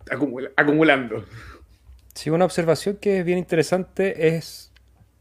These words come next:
Speaker 2: la primera vez que pasa tanto tiempo bajo la ema de doscientos en el gráfico semanal. Si vemos las veces anteriores, cuando encuentra esa ema, va siempre rebotando con fuerza. Eh,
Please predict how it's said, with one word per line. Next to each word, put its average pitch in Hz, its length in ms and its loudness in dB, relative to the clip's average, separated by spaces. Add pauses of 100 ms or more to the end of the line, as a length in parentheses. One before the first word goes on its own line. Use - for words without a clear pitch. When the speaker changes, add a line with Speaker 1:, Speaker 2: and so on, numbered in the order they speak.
(200)
Speaker 2:
la 143 180 0
primera 147 300 2
vez 170 160 4
que 156 160 -6
pasa 156 260 0
tanto 160 320 -4
tiempo 143 380 0
bajo 147 260 2
la 135 160 2
ema 143 180 2
de 135 60 0
doscientos 131 680 -4
en 120 160 -4
el 117 80 -6
gráfico 123 400 -2
semanal. 123 500 -2 (680)
Si - 200 -8
vemos 139 240 0
las 131 160 -2
veces 139 160 -4
anteriores, 143 580 2
cuando 120 640 -2
encuentra 147 460 0
esa 156 260 2
ema, 160 360 0 (680)
va 120 80 -2
siempre 147 640 2
rebotando 131 500 0
con 127 160 -2
fuerza. 170 640 0 (480)
Eh, 113 500 -4